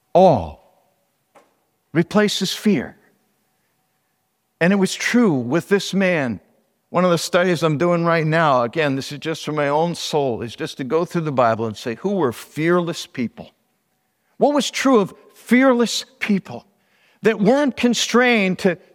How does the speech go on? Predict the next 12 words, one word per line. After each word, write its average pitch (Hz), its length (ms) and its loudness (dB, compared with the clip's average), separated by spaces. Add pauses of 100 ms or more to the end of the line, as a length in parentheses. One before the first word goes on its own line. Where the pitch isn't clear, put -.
to, 185 180 2 (220)
to, - 120 -2 (100)
that - 320 -8
they 202 120 4
weren't 247 220 4
afraid 254 500 2
to 214 60 0
confront 240 560 2
others 208 500 0
because 202 380 0
of 185 100 0
fear? 180 460 2